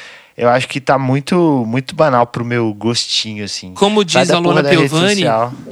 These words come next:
Speaker 2: é muito difícil ser um cidadão brasileiro, porque tem que dar
Speaker 1: Muito
Speaker 2: opinião sobre
Speaker 1: difícil.
Speaker 2: tudo, não tem tempo de postar foto de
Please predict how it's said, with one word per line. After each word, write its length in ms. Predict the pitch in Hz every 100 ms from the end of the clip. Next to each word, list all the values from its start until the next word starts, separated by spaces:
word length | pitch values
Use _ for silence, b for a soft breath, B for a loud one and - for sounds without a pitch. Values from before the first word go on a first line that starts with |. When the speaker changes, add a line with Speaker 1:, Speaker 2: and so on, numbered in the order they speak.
| -
Speaker 2:
é 80 | 175
muito 300 | 190 202 196
difícil 460 | 160 - 180 180 -
ser 80 | 185
um 80 | 175
cidadão 680 | 165 185 180 160 170 180
brasileiro, 800 | 175 180 185 220 185 190 185 135 -
porque 540 | - - 226 254 294 262 -
tem 120 | 254
que 140 | 269
dar 100 | 262
Speaker 1:
Muito 120 | 180 180
Speaker 2:
opinião 180 | 240 247
sobre 180 | 143
Speaker 1:
difícil. 180 | 220 131
Speaker 2:
tudo, 460 | 233 277 285 180 147
não 180 | 185 220
tem 200 | 277 277
tempo 320 | 262 269 226
de 80 | 202
postar 380 | 208 196 196
foto 340 | 190 190 196 185
de 200 | 165